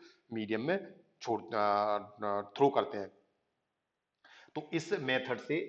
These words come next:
हम क्या करते हैं कि हमारे signal की जो distance है वो ten kilometer से hundred kilometer तक बढ़ जाती है, यानी कि लगभग दस गुनी उसकी जो length है वो बढ़ जाती है। अगर वो signal दस kilometer तक चलता,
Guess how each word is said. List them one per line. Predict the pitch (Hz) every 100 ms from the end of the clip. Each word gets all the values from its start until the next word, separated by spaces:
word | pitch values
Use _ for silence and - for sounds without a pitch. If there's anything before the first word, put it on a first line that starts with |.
| - - -
हम | 131
क्या | 127 123
करते | 120 104 143
हैं | 190 - _
कि | -
हमारे | 110 107 120
signal | 139 - 120 135 156
की | 151
जो | 165 139
distance | 110 - 113 107
है | 123
वो | 147 -
ten | 127 139
kilometer | 160 127 117 110 110 104
से | - 147 -
hundred | 110 110 143 165 160
kilometer | 127 120 107 101 - -
तक | _ 104 - - _ _ _ _
बढ़ | 92 90
जाती | 87 78 - _
है, | - _ -
यानी | 113 120 127
कि | 180
लगभग | 131 117 160 110
दस | 127 -
गुनी | 120 127 131
उसकी | 110 - 170 - - _ _
जो | 101 113
length | 104 104 135 139
है | 107
वो | 117
बढ़ | 110 98
जाती | 90 85 -
है। | 101
अगर | 120
वो | 131
signal | - 113 135 147
दस | 127 127
kilometer | 131 117 110
तक | 107 101
चलता, | 104 92 160